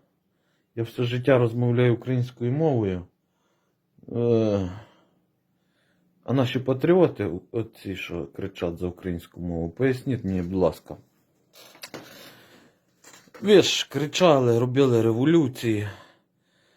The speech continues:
робили все, кричали, добивалися. Хотіли нам показати, що так краще, добилися тепер. Будуть відрізали інвалідів, пенсіонерів від світла,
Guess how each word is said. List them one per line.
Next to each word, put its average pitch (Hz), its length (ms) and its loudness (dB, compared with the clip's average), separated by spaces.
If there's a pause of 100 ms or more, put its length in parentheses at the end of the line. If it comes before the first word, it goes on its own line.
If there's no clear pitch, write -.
(420)
робили 113 480 2
все, 143 380 0
кричали, 117 640 2
добивалися. 110 920 0 (800)
Хотіли 120 220 0
нам 110 180 -2
показати, 107 540 0
що - 180 -10
так - 460 -10
краще, 135 540 0
добилися 127 680 0
тепер. 98 340 -8 (600)
Будуть 113 380 -4
відрізали 104 640 4
інвалідів, 104 640 -2
пенсіонерів 101 680 -4
від 90 160 -10
світла, 127 500 -2